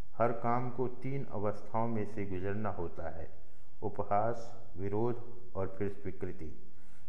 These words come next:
जो मनुष्य अपने समय में से आगे विचार करता है, लोग उसे निश्चय ही गलत समझते हैं। इसलिए विरोध और अत्याचार हम सहर्ष स्वीकार करते हैं,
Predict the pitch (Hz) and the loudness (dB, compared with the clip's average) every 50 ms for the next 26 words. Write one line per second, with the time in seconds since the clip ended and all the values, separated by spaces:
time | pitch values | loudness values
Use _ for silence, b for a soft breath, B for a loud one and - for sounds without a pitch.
0 | B B - 143 151 151 147 143 156 151 151 151 - 143 - - 110 104 - - | B B 2 2 2 2 0 0 0 0 0 0 0 0 0 0 0 0 0 0
1 | 131 135 131 - - - - 110 110 123 131 131 127 113 95 85 - - - - | 0 0 0 0 0 0 0 0 2 2 2 0 0 0 0 0 0 0 0 0
2 | - B B B B B B B - - - 131 - - - 104 107 107 120 127 | 0 B B B B B B B 0 2 2 2 2 2 2 2 2 2 2 2
3 | 117 104 98 98 107 107 107 104 - - 92 82 - - 110 104 92 90 90 80 | 2 2 2 2 2 2 2 2 2 0 0 0 0 0 2 2 2 0 0 0
4 | 78 - - - - - b b b b b b b b - 92 110 117 120 120 | 0 0 0 0 0 0 b b b b b b b b 0 2 2 2 2 2
5 | 117 117 110 104 101 - 104 95 95 95 101 98 - - 135 131 120 110 107 95 | 0 0 0 0 0 0 0 0 0 0 0 0 0 0 0 0 0 0 0 0
6 | - 95 90 104 104 - - 101 85 87 92 - - - - - - - - - | 0 0 0 0 0 0 0 0 0 0 0 0 -2 -2 0 0 0 0 0 0
7 | - - - - - b b b b b b - 123 113 - 123 120 117 113 98 | -2 0 0 0 0 b b b b b b 0 0 0 0 2 2 2 2 2
8 | 95 104 104 117 131 135 135 135 135 - - - - 101 101 - - - 95 - | 2 2 2 2 2 2 2 0 0 -2 -2 -2 0 0 0 0 0 0 0 0
9 | - - 131 123 117 - 101 87 87 - - - - - - b b b b b | 0 0 0 0 0 0 0 0 0 0 0 0 0 0 0 b b b b b
10 | b b b b b - - 123 131 117 98 - 127 117 127 151 147 143 - 117 | b b b b b 0 0 0 0 0 0 0 0 2 2 2 0 0 0 0
11 | - - - 104 98 104 107 107 110 113 - - 95 - - - 90 82 78 85 | 0 0 0 0 0 2 2 0 0 0 0 0 0 0 0 0 0 0 0 0
12 | 78 | 0